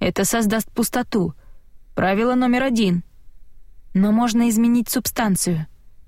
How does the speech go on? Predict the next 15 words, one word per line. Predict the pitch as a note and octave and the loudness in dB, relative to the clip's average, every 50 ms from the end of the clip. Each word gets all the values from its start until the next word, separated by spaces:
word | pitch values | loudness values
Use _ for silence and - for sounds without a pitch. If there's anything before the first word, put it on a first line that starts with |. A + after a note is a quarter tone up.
| - - - - - - - - - - - - - | -20 -20 -20 -20 -20 -20 -20 -20 -20 -20 -20 -8 -4
«Алхимическим | - F#3 F3+ E3 - - G3 G3 G#3 A3 - A3+ - - - G3+ F#3+ | 0 0 0 0 0 0 0 2 0 0 -2 -4 -4 -2 0 2 2
заклинанием?» | F3+ F3 - - E3+ D#3+ E3 F#3 - C4+ C4+ B3+ G#3+ G3 G3+ D#3+ - - - - - - - - - - | 2 0 0 -2 -2 0 0 0 0 0 0 0 2 2 0 -2 -4 -12 -20 -20 -20 -20 -20 -20 -12 -6
заинтересованно | - F3+ D#3+ F#3+ F#3+ F#3 - F#3+ F#3+ F3+ - - G#3+ G3+ G3+ G#3+ G3+ G3 F#3+ | -4 -2 0 2 2 2 2 0 0 0 0 0 0 0 2 2 2 2 2
уточнил | F#3 - F#3+ F3+ - - G3+ G3 F3+ | 0 0 -2 -4 -2 0 0 0 2
Дункан | E3+ E3 D#3 F#3+ A3 A#3 G#3+ A#3+ A#3 A3+ - - - - - - - - | 0 0 2 2 2 2 2 2 0 0 -2 -8 -18 -20 -20 -20 -8 -2
и | - G3 | 0 0
задумался, | F3+ G3+ A#3+ A3 A#3+ A#3 G#3+ F#3 F3 E3 - - F3+ | 2 2 2 2 2 2 2 2 2 0 0 0 0
засунув | E3 F3+ F3+ - - G3+ G#3 G#3 G3+ - | 0 0 0 0 2 2 2 2 0 0
руки | G#3+ G3 F#3 - G#3 | 0 0 0 0 -2
в | - - | -4 -2
карманы. | - G#3+ G#3 G3+ G3 E3+ D#3+ D3+ D3+ D3 - - - - - - - - - - - - - | -2 0 2 2 2 2 0 0 -2 -4 -8 -16 -20 -20 -20 -20 -20 -20 -20 -20 -20 -10 -4
«Настоящая | - - F3+ E3+ - - B3 A#3+ B3 B3+ A#3+ G#3+ - - B3 B3 B3 | -2 -2 -2 -2 -2 -2 0 2 2 2 0 0 0 0 0 2 2
работа | B3 A3+ G3+ G#3+ G#3 - G#3 | 2 0 0 0 0 0 0
для | F#3+ G3+ G#3+ | 0 2 0
специалистов». | G#3 - - G#3 - - A#3+ A#3 A3+ G3+ F3+ - - - G#3+ - - - | 0 0 -4 -4 -2 0 0 0 2 0 0 0 -2 -4 -6 -6 -8 -14